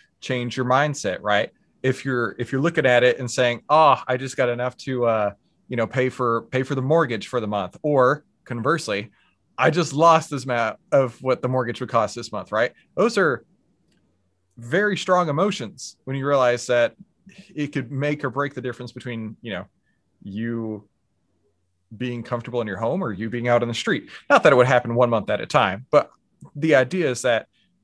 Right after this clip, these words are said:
the utility of money and tied to the dollar value should, it, it totally, in my opinion, totally jacks up trading. And that's why people fail at it, is because they, they use so much of that mental,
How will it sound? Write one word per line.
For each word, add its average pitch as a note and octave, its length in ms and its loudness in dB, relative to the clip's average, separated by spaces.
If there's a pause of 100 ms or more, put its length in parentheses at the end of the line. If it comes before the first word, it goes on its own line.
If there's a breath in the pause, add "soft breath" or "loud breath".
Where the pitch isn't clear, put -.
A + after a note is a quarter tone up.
(260)
the - 80 -4
utility F3+ 400 -2
of C3+ 120 0
money C3+ 360 -4 (340)
and B2+ 100 -4
tied C3 240 0
to B2+ 60 -12
the A#2 100 -6
dollar A#2+ 300 2
value C3+ 440 -4 (800)
should, D3 440 -4 (800)
it, E3 200 -2
it D#3 140 -2
totally, E3 400 2
in A#2+ 60 2
my C3 120 2
opinion, G2+ 340 -6
totally D#3 440 -2
jacks A#2 340 2
up A2 200 0 (640)
trading. - 400 -6 (200)
And C3+ 160 2
that's C#3+ 240 4
why A#2+ 320 4
people A#2 480 -8
fail D#3+ 320 2
at D#2+ 140 -6
it, - 80 -16 (100)
is A#2+ 100 -10
because A#2+ 280 -6
they, A2+ 240 -2 (360 soft breath)
they A2 460 2 (440)
use C#3 360 -4
so C3 180 0
much B2 300 0
of A#2 240 0
that G#2+ 320 2 (100)
mental, A#2+ 580 -4